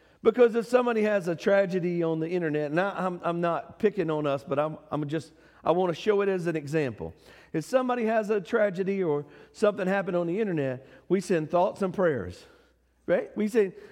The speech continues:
I mean, right? Thoughts and prayers, prayers and thoughts. And I don't really want you to know my thoughts, but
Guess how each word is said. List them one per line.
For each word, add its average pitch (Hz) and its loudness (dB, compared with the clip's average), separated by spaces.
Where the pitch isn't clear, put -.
I 190 4
mean, 196 4
right? 247 2
Thoughts 214 6
and 254 0
prayers, 226 0
prayers 196 0
and 240 -4
thoughts. 226 0
And 156 6
I 180 6
don't 175 -2
really 170 4
want 170 -2
you 160 -2
to 151 -2
know 165 2
my 147 0
thoughts, 214 0
but 156 -2